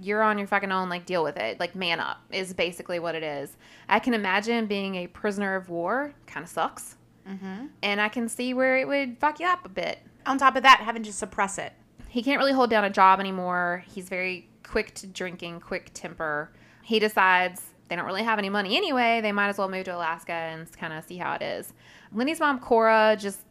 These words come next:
Speaker 1: she pretty much just goes along with everything he says. She claims to be super in love with him and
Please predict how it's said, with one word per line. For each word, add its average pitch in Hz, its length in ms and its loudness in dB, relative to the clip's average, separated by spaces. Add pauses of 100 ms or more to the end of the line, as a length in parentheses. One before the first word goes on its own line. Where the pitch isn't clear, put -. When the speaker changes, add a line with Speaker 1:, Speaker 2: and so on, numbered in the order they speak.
Speaker 1:
she - 180 -8
pretty 403 180 -2
much 320 200 -2
just 185 160 -10
goes 165 180 -2
along 147 300 -2
with 151 200 -8
everything 143 320 -6
he 120 100 -14
says. - 400 -6
She 269 240 -4
claims 285 680 2
to 311 80 -4
be 262 140 -2
super 254 280 0
in 233 160 0
love 220 160 0
with 220 120 0
him 208 480 -2
and 170 380 -10